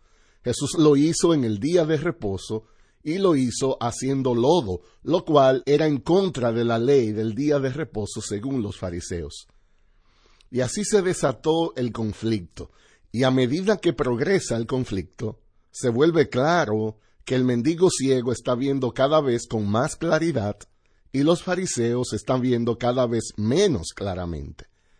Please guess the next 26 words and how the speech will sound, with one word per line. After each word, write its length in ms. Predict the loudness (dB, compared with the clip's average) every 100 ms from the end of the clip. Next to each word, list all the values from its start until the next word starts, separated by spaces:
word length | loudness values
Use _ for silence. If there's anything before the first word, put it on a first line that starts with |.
| _ _ _ _ _
El 220 | 2 4
mendigo, 680 | 6 4 2 -2 -2 0 -2
por 180 | 0 -2
un 200 | 0 2
lado, 420 | 2 0 -4 -8 -10 -20 -20 2
pasa 360 | 2 6 4
de 100 | 6
ver 160 | 4 4
a 60 | 2
Jesús 380 | -2 -2 -6
como 280 | -2 -2 0
un 220 | 0 0
hombre 420 | 0 0 -2 -2 -2
en 100 | -4
el 100 | -4
versículo 560 | -6 -8 -6 2 4
once, 500 | 4 0 -2 -4 -4 _ _ -6
a 160 | -2
verle 380 | 0 2 4 2
como 280 | 2 2 2
un 180 | 0 -2
profeta 840 | -6 -6 0 0 0 -2 -6 -6 -8
en 100 | -6
el 80 | -4
versículo 540 | -6 -4 -4 0 0
diecisiete, 720 | 0 -4 -6 -4 -4 -4 -8